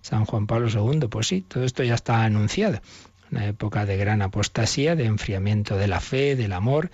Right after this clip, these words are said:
San Pablo también habla de esa apostasía.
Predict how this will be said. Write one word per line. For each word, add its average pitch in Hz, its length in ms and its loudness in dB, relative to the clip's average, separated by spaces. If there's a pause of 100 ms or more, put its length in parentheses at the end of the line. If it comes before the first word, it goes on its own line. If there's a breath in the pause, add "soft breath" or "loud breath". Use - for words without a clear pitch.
(260 loud breath)
San - 260 -10
Pablo 101 300 -2
también 95 340 -4
habla 95 300 0
de 101 80 -2
esa 101 220 -2
apostasía. 110 840 0